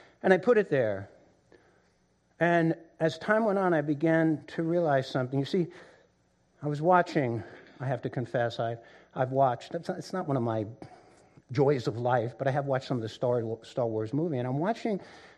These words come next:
this, that, that, that, that famous part where Yoda is training Luke Skywalker to be a Jedi. And, um, I sat there and I said, "Wow." You know, sometimes you get, you, you, God communicates to you through many different ways.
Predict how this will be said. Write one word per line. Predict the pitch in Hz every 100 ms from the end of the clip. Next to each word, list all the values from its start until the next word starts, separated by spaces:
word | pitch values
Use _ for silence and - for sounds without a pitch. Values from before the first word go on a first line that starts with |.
| -
this, | 156 - -
that, | 165 160
that, | 156
that, | 160 147
that | 156 143 - -
famous | 220 208 -
part | - 156 139
where | 143 135 - 135
Yoda | 160 180 175 160
is | 143 127 -
training | - 156 151 135
Luke | 131 127
Skywalker | - 147 139 117 107 - 101 -
to | -
be | 127 123
a |
Jedi. | 139 139 107 92 - _ _ _ _ _ _ _ _ _ _ _ _ _ _ _ _ _ _ _ _ _ -
And, | 147 147
um, | 156 147 143 135 - _ _ _ _ _ _ _ -
I |
sat | - 180 185
there | 165
and | 139
I |
said, | 131 131
"Wow." | 120 165 - - - - _ _ _ _ _ _ _ _ _ _ _ _ _
You | 165
know, |
sometimes | 156 262 285 196
you | 160
get, | 151 156 156
you, | 156 143 147
you, | 143
God | 175 170
communicates | - 160 175 - 160 131 -
to | 156
you | 135
through | 131 120
many | 147 139
different | 131 113 135
ways. | 226 98 - - -